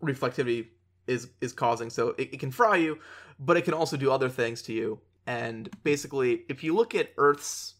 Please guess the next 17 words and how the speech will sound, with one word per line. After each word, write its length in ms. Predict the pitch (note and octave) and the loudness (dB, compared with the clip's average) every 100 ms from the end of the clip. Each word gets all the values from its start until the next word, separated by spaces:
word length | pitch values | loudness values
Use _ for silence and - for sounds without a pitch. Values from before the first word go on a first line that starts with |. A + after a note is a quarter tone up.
| _ _ | _ _
energy 320 | C#3 E3 F3+ G#3 | -2 0 0 0
budget, 480 | A3 A3 B3+ - _ _ _ _ _ _ - | 0 0 -4 -10 _ _ _ _ _ _ -6
which 180 | A2 C3 | -6 4
basically 280 | D3 C#3+ C#3 | 4 4 -2
measures 320 | B2+ C3+ B2+ | 0 0 2
how 160 | C#3 | 2
much 240 | C3 B2+ - | 2 0 -2
energy 260 | B2 B2 B2 | -4 -2 -4
comes 360 | B2+ A#2+ - _ _ _ | -6 -8 -12 _ _ _
into 240 | D#3 D#3 F3+ | -4 -2 -2
the 160 | D#3 | 2
Earth 220 | D3 D3+ - | 4 2 2
versus 260 | B2+ B2+ | -4 -2
how 120 | B2+ | -2
much, 300 | B2 B2 - | -2 -4 -8
you 80 | - | -12
know, 220 | G#2+ - | -10 -12